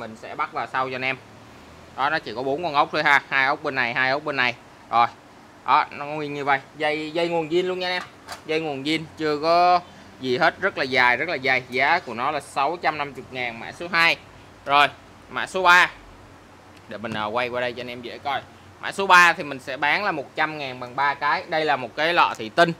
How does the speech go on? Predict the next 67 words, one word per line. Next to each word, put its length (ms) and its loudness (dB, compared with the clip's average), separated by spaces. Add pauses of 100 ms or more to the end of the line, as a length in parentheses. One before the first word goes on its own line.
(340)
dành 200 0
cho 100 2
anh 80 0
em 180 0
nào 260 4
mà 160 -4
chuyên 340 -4
cái 100 -4
súng 220 -4
sơn 260 2
airbus. 320 8 (400)
Mình 160 -8
ví 120 -6
dụ 120 -2 (100)
cho 60 -6
anh 80 -6
em. 100 -6 (240)
Thì 60 -10
cái 140 -4
cây 220 4
này 100 -2
mình 180 -6
không 140 -6
có 80 0
bán 220 2
nha 40 -6
anh 100 0
em. 100 -2 (420)
Mình 260 -6
chỉ, 240 -6
cây 220 2
này 120 2
là 60 2
cây 220 2
của 200 -4 (100)
mình 200 -8
sử 140 -10
dụng 260 0
đó. 200 4 (380)
Thì, 160 2
à, 280 6
đây 200 6
là 100 4
một 180 -2
cái 100 -8
cây 140 2
súng 180 -2
sơn 180 2
Airbus, 320 4
anh 140 2
em 100 0
có 80 -4
thể 180 0
mua 200 0
của, 180 -4
thứ 120 -6
nhất 180 -2
là 80 -2
của 120 -8
Trung 220 -6
Quốc 160 6
nè, 100 -2 (200)
thứ 160 -6
hai 220 4
là 60 0
của 120 -8
Nhật, 200 -2